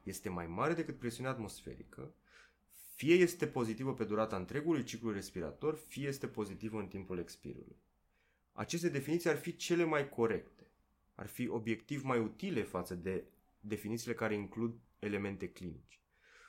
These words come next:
Cu toate acestea, e destul de evident de ce aceste definiții nu sunt extrem de practice. E greu să măsori presiunea intrapleurală, uh, în timpul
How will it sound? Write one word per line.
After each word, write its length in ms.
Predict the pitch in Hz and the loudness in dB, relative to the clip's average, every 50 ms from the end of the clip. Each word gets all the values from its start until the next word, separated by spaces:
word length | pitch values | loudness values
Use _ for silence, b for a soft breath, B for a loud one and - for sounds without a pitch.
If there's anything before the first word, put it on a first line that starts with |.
| B B | B B
Cu 120 | - - 92 | -14 -14 -10
toate 360 | - - 117 147 - - 175 | -2 4 4 4 6 6 4
acestea, 840 | 139 113 - - - 85 73 - - - - 120 143 165 180 180 b b b b b b _ | 2 2 2 -2 -6 -6 -6 -6 -8 -6 -4 -4 -4 -4 -6 -10 b b b b b b _
e 120 | - 113 113 | -2 -2 0
destul 260 | 113 113 - 143 139 | 0 -2 -2 -2 2
de 80 | 127 | 2
evident 320 | 117 101 98 95 110 113 113 | 2 2 2 0 0 0 0
de 80 | 107 | 0
ce 140 | 104 - 117 | 0 2 2
aceste 280 | 110 104 - - - - | 2 2 0 -6 -8 -6
definiții 460 | 107 101 - 101 98 104 - - 107 | -6 -6 -4 -4 -6 -6 -6 -6 -6
nu 120 | 101 107 | -4 -4
sunt 220 | 107 - 107 104 95 | -4 -4 -6 -6 -6
extrem 300 | 101 - - 101 95 92 | -6 -6 -4 -6 -4 -4
de 60 | 90 | -4
practice. 520 | 90 - 80 67 - - - - - - | -4 -4 -6 -6 -6 -10 -18 -14 -6 -4
E 60 | 90 90 | -4 -2
greu 280 | 85 - 110 117 123 | 0 2 2 2 2
să 140 | 120 120 107 | 0 -2 -6
măsori 320 | 92 90 87 - 104 95 | -6 -6 -6 -6 -6 -6
presiunea 320 | - 95 90 - 98 95 92 | -6 -8 -8 -6 -4 -4 -4
intrapleurală, 840 | 90 87 87 80 - - 82 80 76 78 92 101 101 98 98 92 B B B B B B - | -4 -4 -6 -8 -6 -6 -6 -6 -4 0 2 2 2 2 0 -2 B B B B B B -12
uh, 100 | - 85 85 - | -8 -6 -6 -4
în 120 | 85 95 | -4 -6
timpul 520 | 90 - 98 95 90 - 90 90 90 85 | -6 -6 -6 -6 -6 -4 -4 -4 -4 -6